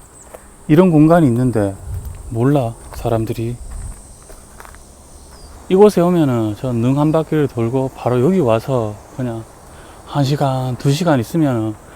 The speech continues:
머릿속에 뭐 아무 생각이 안 나. 그냥 아무런 생각이 안 나고 그냥 안정적이고 편안하고 막 그래. 내가 막 일에 짜쳐서 막 힘들고 이런 느낌도 없고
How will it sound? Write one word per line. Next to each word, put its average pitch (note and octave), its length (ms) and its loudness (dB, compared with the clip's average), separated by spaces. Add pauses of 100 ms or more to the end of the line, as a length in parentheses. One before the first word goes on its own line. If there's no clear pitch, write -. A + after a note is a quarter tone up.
(440)
머릿속에 F3+ 600 4
뭐 C3+ 240 -2
아무 - 380 -2
생각이 A#3 380 6
안 - 140 -10
나. C#3 200 4
그냥 A2 240 -4 (320)
아무런 C#3 520 0
생각이 F3 520 2
안 B2 160 2
나고 C3+ 380 0 (460)
그냥 D3+ 280 -2
안정적이고 D3 840 0
편안하고 E3+ 560 -2
막 A#2+ 200 -6
그래. C#3 320 -2 (1200)
내가 C#3+ 340 -4
막 B2+ 260 -12 (200)
일에 D3+ 500 4 (680)
짜쳐서 C3+ 680 -2 (340)
막 B2+ 200 -8 (200)
힘들고 D#3+ 760 0 (180)
이런 D#3+ 240 2
느낌도 F3 400 2
없고 G#2 440 -2